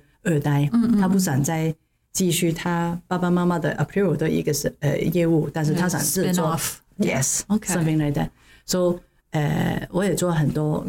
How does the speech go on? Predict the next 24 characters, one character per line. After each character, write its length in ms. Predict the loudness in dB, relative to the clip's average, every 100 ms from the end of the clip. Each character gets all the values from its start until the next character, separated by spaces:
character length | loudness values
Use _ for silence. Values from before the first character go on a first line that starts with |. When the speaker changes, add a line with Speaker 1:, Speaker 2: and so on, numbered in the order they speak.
| -4
Speaker 1:
给， 160 | -6 -4
给 100 | -2
他 140 | 0 2
们 140 | 2
很 120 | 2
多 140 | 0 0
意 180 | 0 0
见。 320 | -2 -2 -4 0
Speaker 2:
嗯， 160 | 2 4
嗯， 20 |
嗯。 80 | 4
Speaker 1:
这 60 | 4
也 140 | 2
是 220 | 0 -2 -10 _ _ _ -4
two 160 | -2 0
outstanding 600 | -2 0 0 2 0 -2 -8
to，to 420 | -2 0 0 -2
companies。 540 | -2 0 2 2 0 2
Speaker 2:
嗯 120 | 2 4
哼， 260 | 4 2 -4 -2
那 120 | 0
最 180 | 0 0
后， 220 | 0
Speaker 1:
嗯。 40 | 0